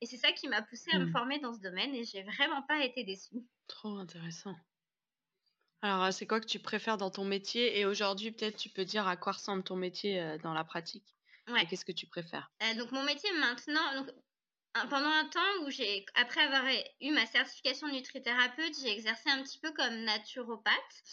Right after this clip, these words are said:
Speaker 1: parce que j'avais aussi une, une spécialisation en plantes et huiles essentielles. Donc, j'avais des gens qui prenaient rendez-vous pour, euh, des problèmes de digestion ou un peu rééquilibrer leur assiette. C'était intéressant, mais c'était un peu du one shot et ça m'intéressait finalement pas tant que ça.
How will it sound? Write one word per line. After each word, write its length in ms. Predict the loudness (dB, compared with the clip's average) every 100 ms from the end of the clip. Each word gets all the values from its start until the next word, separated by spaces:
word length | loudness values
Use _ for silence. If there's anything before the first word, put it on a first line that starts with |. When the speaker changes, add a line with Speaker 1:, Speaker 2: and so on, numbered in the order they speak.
| -14 -12
Speaker 1:
parce 140 | -6
que 80 | 0
j'avais 320 | 2 2 0
aussi 220 | -2 -4
une, 200 | -6 -6 -10
une 80 | -10
spécialisation 680 | -8 -4 -2 0 -2 -4 -6
en 100 | -6
plantes 340 | -2 -2 -2
et 100 | -6
huiles 180 | -6 -8
essentielles. 580 | -8 -12 -4 2 2 0 -8 -18 -10
Donc, 120 | -6
j'avais 300 | 2 2 2
des 120 | 0
gens 180 | -2 -4
qui 160 | -4 -12
prenaient 280 | -4 0 2
rendez-vous 800 | 2 0 -2 -4 -6 -4 -6 -8
pour, 200 | -10 -6
euh, 40 | -6
des 100 | -6
problèmes 300 | -4 -4 -2
de 100 | -8
digestion 560 | -8 -8 -8 -8 -10
ou 460 | -8 -8 -8 -6 -4
un 100 | -6
peu 160 | -6 -4
rééquilibrer 600 | -2 -4 -6 -8 -2 0
leur 140 | 0
assiette. 360 | -2 -6 -14 -14 _ -20 -20 -20
C'était 160 | _ 4
intéressant, 500 | 4 4 4 2 0 0
mais 80 |
c'était 240 | -2 0 2
un 100 | 2
peu 160 | 0
du 140 | -2 2
one 260 | 4 4
shot 200 | 2 2 0 -2 -18 _ -6
et 200 | -4 -2
ça 140 | 0
m'intéressait 760 | 0 0 0 -2 0 0 0 0
finalement 480 | -4 -2 0 0 -4 2
pas 120 | 4 4 -6
tant 160 | -8
que 100 | -8
ça. 140 | -2